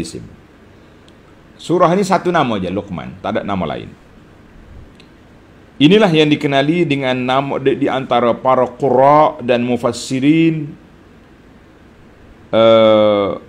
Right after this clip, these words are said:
walam aqif, aku tak jumpa riwayat yang sahih, yang makbul,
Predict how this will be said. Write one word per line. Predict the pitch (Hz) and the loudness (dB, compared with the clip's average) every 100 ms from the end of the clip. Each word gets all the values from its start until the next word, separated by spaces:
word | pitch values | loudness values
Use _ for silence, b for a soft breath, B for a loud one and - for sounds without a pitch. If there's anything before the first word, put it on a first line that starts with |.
| - _ - - | -20 _ -20 -18
walam | - 110 131 143 147 147 | -6 2 2 4 0 0
aqif, | 160 156 139 - - - - - | -2 -2 -4 -6 -20 -20 -20 -12
aku | 117 - | -12 -10
tak | - - | -6 -6
jumpa | 113 139 - 147 160 165 156 - - | -4 -6 -2 2 2 0 -8 -18 -10
riwayat | 120 131 127 135 156 - | -6 -2 0 2 0 -2
yang | 131 131 | -2 -2
sahih, | 123 - 120 135 147 139 127 | -4 -4 -4 2 2 2 0
yang | 120 | 0
makbul, | 123 120 123 127 165 170 160 | -2 -4 -4 2 4 2 -2